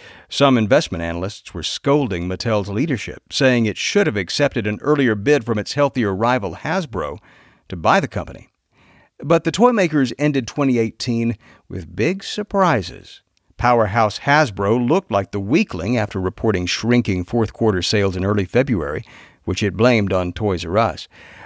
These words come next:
But analysts were happy with Mattel. That company's quarterly sales also fell about five percent to one and a half billion dollars, but it performed better than the market had expected, and it's growing again at the delicate hands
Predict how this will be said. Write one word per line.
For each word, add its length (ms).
But 240
analysts 600
were 120
happy 480
with 200
Mattel. 580
That 260
company's 380
quarterly 400
sales 380
also 440
fell 380
about 260
five 300
percent 400
to 100
one 160
and 80
a 60
half 240
billion 380
dollars, 420
but 360
it 200
performed 600
better 300
than 180
the 80
market 420
had 160
expected, 580
and 160
it's 140
growing 320
again 420
at 160
the 80
delicate 380
hands 500